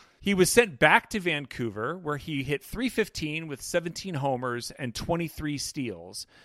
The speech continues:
He was twenty-three years old and showing he had potential, and became part of a big trade. That September, we get a This Way to the Clubhouse that Kevin was traded to the Astros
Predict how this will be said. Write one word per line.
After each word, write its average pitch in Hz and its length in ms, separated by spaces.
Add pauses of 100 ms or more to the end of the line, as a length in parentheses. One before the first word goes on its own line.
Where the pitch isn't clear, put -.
(480)
He 117 120
was 139 180 (160)
twenty-three 226 580
years 196 300
old 143 340
and 104 160
showing 240 400
he 214 160
had 175 260
potential, 127 800 (340)
and 190 240
became 208 500
part 220 380
of 190 220
a 160 80
big 196 260
trade. 175 580 (180)
That 185 220
September, 208 540
we 196 100
get 180 140
a 185 140
This 127 340
Way 180 120
to 170 100
the 156 80
Clubhouse 196 680
that 139 220
Kevin 208 340
was 143 180
traded 196 500
to 240 240
the 240 220
Astros 143 760